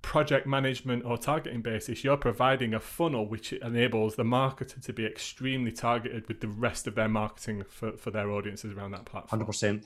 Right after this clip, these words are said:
Speaker 2: And these are fantastic platforms. I mean,
Speaker 1: Mm.
Speaker 2: they really are. I mean, we all use them. Um, I, I think what we bring to the party, though, is the ability to capture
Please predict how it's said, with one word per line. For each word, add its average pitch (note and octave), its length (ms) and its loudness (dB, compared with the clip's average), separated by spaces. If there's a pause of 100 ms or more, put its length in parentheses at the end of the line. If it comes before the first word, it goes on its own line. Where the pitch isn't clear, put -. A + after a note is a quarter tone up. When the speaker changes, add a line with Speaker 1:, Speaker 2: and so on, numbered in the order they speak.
Speaker 2:
And C3 100 2
these G3+ 160 4
are - 60 2
fantastic A2+ 640 0
platforms. G2+ 580 4
I G2+ 60 4
mean, G#2+ 180 4
Speaker 1:
Mm. F3 180 2
Speaker 2:
they A2+ 100 4
really F3+ 260 6
are. G#2+ 260 8
I - 20 0
mean, G#2 280 2 (240)
we A#2 80 6
all B2+ 180 10
use B2 240 6
them. - 380 -6
Um, G2+ 440 4 (280)
I, - 240 2
I A#2 40 4
think D3 280 2
what A#2+ 80 2
we A#2 120 8
bring A2 220 4
to G#2+ 100 -6
the G2 80 0
party, G#2+ 640 0
though, G#2+ 360 2
is F#2 160 -2
the G2 80 4
ability G2 640 0
to G#2 240 -2
capture G#2 640 0